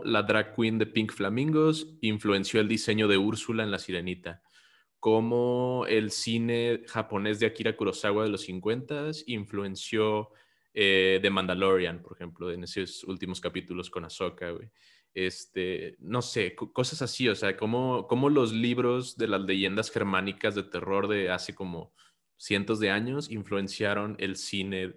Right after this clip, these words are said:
de terror y las películas de los monstruos clásicos. O sea, como que es, ese tipo de, de cosas me, me encanta saber eso. Y entonces, desde, desde que empecé a ver como que esos, eh,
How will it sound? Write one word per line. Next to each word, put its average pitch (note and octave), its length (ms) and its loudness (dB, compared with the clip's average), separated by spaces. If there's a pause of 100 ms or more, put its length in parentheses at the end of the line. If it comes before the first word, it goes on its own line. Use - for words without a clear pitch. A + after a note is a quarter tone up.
(100)
de F2 120 0
terror F#2+ 420 2
y F#2+ 60 2
las F#2 160 -2
películas F#2 440 -4
de G2 60 -6
los E2+ 160 -6
monstruos D#2+ 380 -12
clásicos. - 520 -10
O - 60 -20
sea, F#2 160 -10 (300)
como A#2 200 -4
que A2+ 200 0
es, C3 240 -8
ese C#3+ 180 -4
tipo E3 320 -4
de, C3+ 400 -4 (640)
de A2 240 -4
cosas B2 400 0
me, G#2+ 180 -2
me A2+ 220 -2
encanta A#2+ 640 -2
saber G#2 320 -2
eso. B2+ 320 -6 (540)
Y B2 80 -2
entonces, A#2 500 -2
desde, A#2 420 -2
desde A#2 300 -2
que - 60 -4
empecé - 280 -4
a A#2 60 4
ver C3+ 160 -2
como D3+ 240 -4
que C#3+ 80 -2
esos, C#3+ 540 -4
eh, G#2 500 -2